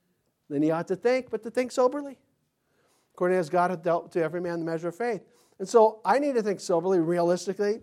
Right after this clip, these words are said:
Yeah, I don't think I'm that much, really. Think realistically, think soberly. But God is with me, so whatever he's telling me to do, let's do it. He's with me. What does it matter if God's with me?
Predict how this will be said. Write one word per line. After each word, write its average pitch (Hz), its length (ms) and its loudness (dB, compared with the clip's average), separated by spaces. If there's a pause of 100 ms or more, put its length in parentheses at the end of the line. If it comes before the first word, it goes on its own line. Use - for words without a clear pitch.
(100)
Yeah, 311 420 -2
I 262 60 -10
don't 262 180 -14
think 196 160 -12
I'm 165 220 -6
that 185 180 -8
much, 180 560 -16 (240)
really. 151 400 -10 (880)
Think 113 240 -20
realistically, 175 680 -8
think 123 300 -20
soberly. 151 540 -14 (1120)
But - 460 6 (600)
God 151 420 -4
is 131 160 -18
with 233 320 -8
me, 135 320 -8 (240)
so - 180 -12
whatever 190 280 -2
he's 139 160 -10
telling 247 400 -6
me 165 100 -2
to 127 80 -10
do, 165 420 -2 (380)
let's 202 300 6
do 311 220 8
it. 240 180 8
He's 214 200 0
with 262 220 4
me. 214 80 4
What 190 160 6
does 220 140 6
it 196 100 0
matter 185 340 2
if - 140 -2
God's 160 300 2
with 120 240 -6
me? 117 180 -20